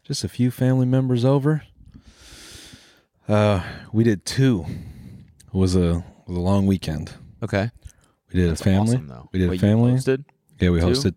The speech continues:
Speaker 1: two.
Speaker 2: Yeah, that's, that's rough.
Speaker 1: We had, uh, the family one,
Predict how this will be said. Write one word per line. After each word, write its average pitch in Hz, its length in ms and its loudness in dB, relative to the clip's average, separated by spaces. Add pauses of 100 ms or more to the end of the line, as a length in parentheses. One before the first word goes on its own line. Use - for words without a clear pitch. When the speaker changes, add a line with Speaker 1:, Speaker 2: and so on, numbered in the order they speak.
(100)
Speaker 1:
two. - 120 -8
Speaker 2:
Yeah, 71 160 -10
that's, 73 320 -12
that's 73 400 -14
rough. 69 420 -14 (260)
Speaker 1:
We 92 120 0
had, 92 300 2
uh, 90 180 2
the 87 80 2
family 113 400 2
one, 131 540 0